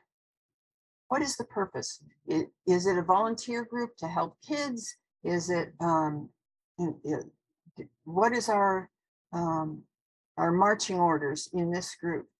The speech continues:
Uh, 'cause sometimes when you're in a group, uh, in a business setting or in a volunteer setting,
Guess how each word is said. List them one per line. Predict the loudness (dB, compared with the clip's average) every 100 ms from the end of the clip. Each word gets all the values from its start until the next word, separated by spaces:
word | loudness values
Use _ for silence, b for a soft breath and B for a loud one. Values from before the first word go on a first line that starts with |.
| _ _ _ -6
Uh, | -6
'cause | -2 -4 0
sometimes | 0 2 0 0 -2
when | -2 -2 0
you're | 0 -2 -2
in | 2 2
a | 2
group, | 0 0 -2 -8 _ _ _ _ _ _ _ _ _ _ _ _ _ _ -6
uh, | -6 0
in | 2
a | 4
business | 4 2 2 -6 -2
setting | 2 2 0 -6
or | -2 -2 -2
in | -2 -2
a | 2
volunteer | 2 2 -4 -4 -4
setting, | -4 -2 -2 -2 -6